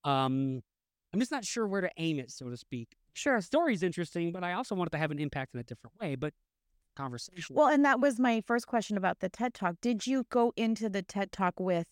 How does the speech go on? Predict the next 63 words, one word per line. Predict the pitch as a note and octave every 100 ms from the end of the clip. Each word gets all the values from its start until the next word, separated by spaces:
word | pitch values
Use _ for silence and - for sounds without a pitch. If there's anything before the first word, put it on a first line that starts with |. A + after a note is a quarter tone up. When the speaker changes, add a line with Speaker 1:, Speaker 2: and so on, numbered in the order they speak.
| _ - _ _ -
Speaker 2:
"I | G3
hope | F3+ B3+ C4+
somebody | - A#3+ A#3 A#3
walks | G3+ G3 G3 -
away | G3 F3+ F3 E3+
with | D#3 D3+ D3+ _ _ F#3
A, | F3+
B, | D#3 D#3+
and | D3+ D3+
C"? | - - - _ _ _ _
Was | F3 D#3+
that | F3 F3 -
part | - G#3+
of | B3
it, | C#4
or | G3
was | F3+ F#3 E3
it | E3
just, | - F3+ E3+ - - - _ _ -
"I | F3
Speaker 1:
Not | F3 F3+
Speaker 2:
need |
to | D3+
tell | - C#3+
my | -
s-," | - -
not | F3+ E3
at |
Speaker 1:
I | -
Speaker 2:
first. | -
Speaker 1:
just | -
Speaker 2:
Okay. | E3+ F#3
Speaker 1:
need | A#3
to | -
tell | G#3+
my | G#3
story. | G#3+ - C3+ C3+ -
But | F4+ C#4+ F#3 F#3
even | G#3 G#3
when | G3
I |
started | F3 G3 E3+ D3+
doing | F3 E3
this, | D#3+ - -
this, | D3+ C#3+
you | D3+
know, |
this | B2+ C3
mastermind | D3 C#3+ - C3+ B2+ B2+
group, | C3 B2+ - - - - -
they | G3+
were | G3+
saying, | - A3+ F#3+
"It's | -
not | A#3+ B3+
just | -
about | F3 D#3+ D3
your | D3
story. | - C#3 C#3
There | C#3
has | - B3 D4
to | -
be | F#3 F3 E3+